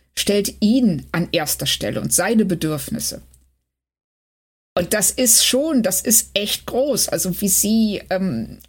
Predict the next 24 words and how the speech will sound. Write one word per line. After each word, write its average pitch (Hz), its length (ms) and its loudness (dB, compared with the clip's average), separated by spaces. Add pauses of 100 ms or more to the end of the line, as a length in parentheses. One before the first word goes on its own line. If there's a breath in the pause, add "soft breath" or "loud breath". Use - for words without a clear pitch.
(200)
ihr 202 140 2
Verhalten, 247 840 -4 (640 soft breath)
ähm, 202 480 -2 (100)
die, 185 320 -4
die 180 320 -2
Logik, 233 680 0 (180)
die 247 400 0
für - 180 0
sie 226 280 2
dahinter 247 460 0
steckt - 480 -4 (680)
und 208 480 2
auch, 208 500 0
ähm, 190 520 0 (280)
ihre, 208 800 0
ähm, 180 560 -2 (800)
ja, 220 220 2 (100)
ihre, 196 680 0
ähm, 180 600 -2 (480)
wie, - 120 -6 (100)
wie 180 60 -6
soll 190 160 -4
man 202 160 -2
sagen, 214 520 -2